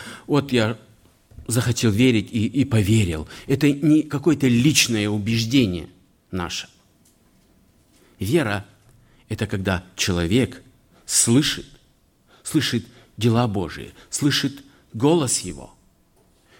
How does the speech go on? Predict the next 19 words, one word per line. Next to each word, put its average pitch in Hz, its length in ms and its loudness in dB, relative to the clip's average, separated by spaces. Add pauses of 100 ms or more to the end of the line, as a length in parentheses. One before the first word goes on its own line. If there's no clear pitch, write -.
И 127 80 0
он 120 180 4
сознает, 117 680 2 (140)
что - 380 -2 (100)
Бог 135 500 2 (120)
есть. - 600 -2 (1600)
Бог 120 240 -6
есть, 180 460 -14 (280)
и 123 100 -18
он 117 180 -10 (220)
восторгается. 107 760 -8
Действительно, 110 480 -4
он 110 140 0
сознает, 139 680 0
что 123 320 -2 (680)
Бог 104 440 -2
велик 87 480 -8 (480)
и 104 60 -6
многообразен. 85 680 -6